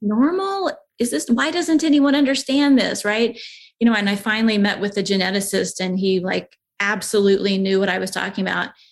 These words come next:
and he knew what to name it. I was like, <gasps> "Oh," it was so validating, right? I felt seen, I felt understood. It was a big hit for Anandamaya, rather, the heart mind part that's like,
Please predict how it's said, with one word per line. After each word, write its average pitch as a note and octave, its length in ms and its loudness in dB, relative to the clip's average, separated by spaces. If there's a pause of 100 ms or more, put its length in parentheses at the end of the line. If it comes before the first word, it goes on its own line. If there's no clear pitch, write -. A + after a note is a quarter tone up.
(240)
and F#3 140 -4
he F3 400 -2 (260)
knew G3 320 4
what G3 360 0
to G3 300 -2 (120)
name G#3 300 0
it. F3+ 160 0
I G3 80 0
was G3 160 -2
like, F#3+ 360 -2 (100)
<gasps> - 100 -12
"Oh," C4+ 720 -4 (320)
it A#3+ 140 2
was A3+ 140 0
so F#3 160 0
validating, A3+ 1160 2 (160)
right? G#3 280 0
I F3+ 100 -2
felt F#3 300 -6
seen, A3 360 0
I F3+ 120 0
felt F#3 240 -4
understood. G#3 800 0
It - 100 -4
was F#3+ 140 -2
a G3+ 60 0
big A#3 340 -2
hit G#3 320 -4
for F#3 160 -2
Anandamaya, F3 1500 -2
rather, F3 380 -2
the F3+ 140 -2
heart F#3 320 -4 (360)
mind F#3 500 -2 (160)
part F3 300 -2
that's E3+ 220 -6
like, F3+ 240 -4